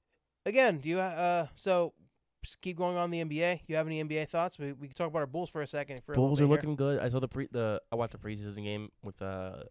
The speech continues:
Speaker 2: Cleveland.
Speaker 1: Mm-hmm.
Speaker 2: Screw Lauri Markkanen. He was not good. He was. You just can't stay on the court, so you're useless.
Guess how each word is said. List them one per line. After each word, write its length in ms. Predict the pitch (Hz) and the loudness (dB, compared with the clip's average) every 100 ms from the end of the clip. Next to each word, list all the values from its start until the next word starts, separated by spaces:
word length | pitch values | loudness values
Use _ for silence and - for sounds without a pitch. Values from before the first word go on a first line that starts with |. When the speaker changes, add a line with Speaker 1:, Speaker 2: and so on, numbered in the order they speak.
| - | -14
Speaker 2:
Cleveland. 460 | - 120 139 170 175 _ - | -8 -4 -2 -4 -8 _ -12
Speaker 1:
Mm-hmm. 140 | 139 175 - - - - - _ | -10 -10 -14 -20 -20 -20 -20 _
Speaker 2:
Screw 260 | - 101 | -12 -8
Lauri 260 | 101 101 113 | -2 -2 -2
Markkanen. 460 | 117 101 98 98 123 _ _ _ _ _ _ _ _ _ | -2 -6 -6 -8 -10 _ _ _ _ _ _ _ _ _
He 140 | 92 92 | -16 -14
was 160 | 95 | -12
not 220 | 98 98 - | -10 -8 -4
good. 240 | 95 113 - _ _ - | -4 -6 -14 _ _ -12
He 80 | |
was. 460 | 165 131 - - - _ _ _ _ _ _ _ _ | -4 -4 -4 -10 -16 _ _ _ _ _ _ _ _
You 60 | - | -16
just 120 | 95 | -12
can't 200 | - 87 | -10 -10
stay 100 | 95 | -8
on 60 | 98 | -8
the 60 | 123 | -4
court, 240 | 101 - _ - | -6 -6 _ -14
so 120 | - | -8
you're 140 | 95 | -6
useless. 520 | 104 101 - - - | -6 -6 -10 -18 -20